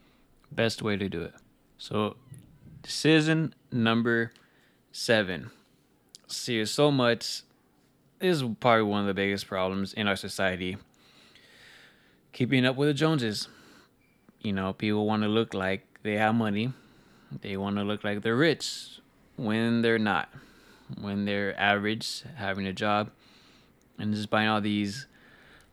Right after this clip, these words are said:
luxury goods, whether it's watches, chains, clothes, cars, whatever it is,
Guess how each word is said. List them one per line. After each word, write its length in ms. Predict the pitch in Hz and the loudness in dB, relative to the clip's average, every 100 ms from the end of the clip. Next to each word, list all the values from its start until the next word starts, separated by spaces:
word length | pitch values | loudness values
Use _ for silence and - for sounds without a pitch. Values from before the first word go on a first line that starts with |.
| - | -2
luxury 460 | 110 113 107 107 | 0 2 2 0
goods, 540 | 101 156 147 120 117 113 | 4 6 6 6 0 -2
whether 260 | 101 98 | -2 0
it's 180 | 95 - | -2 -2
watches, 600 | 120 107 87 - 87 78 | 0 0 0 -4 -8 -8
chains, 800 | - - 120 110 98 87 82 - | -8 -4 0 0 -2 -4 -8 -12
clothes, 840 | - - 113 110 98 90 87 - | -12 -2 2 2 0 -4 -8 -12
cars, 680 | - - 110 104 87 71 107 | -8 0 4 4 2 -4 -6
whatever 520 | 113 180 190 190 139 | -2 2 4 4 2
it 140 | 107 98 | 2 0
is, 380 | 76 - - | -4 -6 -14